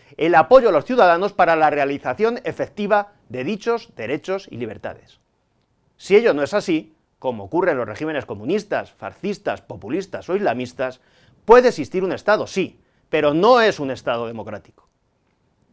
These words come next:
El Estado ha pasado desde su calificativo de absoluto,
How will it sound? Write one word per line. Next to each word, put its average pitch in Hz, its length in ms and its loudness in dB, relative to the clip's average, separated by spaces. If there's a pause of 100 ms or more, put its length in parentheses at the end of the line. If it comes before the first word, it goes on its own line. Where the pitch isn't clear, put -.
(140)
El 120 140 -10
Estado 214 380 4
ha 233 80 2
pasado 214 360 4
desde 147 220 0
su 127 120 -10
calificativo 131 600 -4
de 120 80 -4
absoluto, 131 800 -2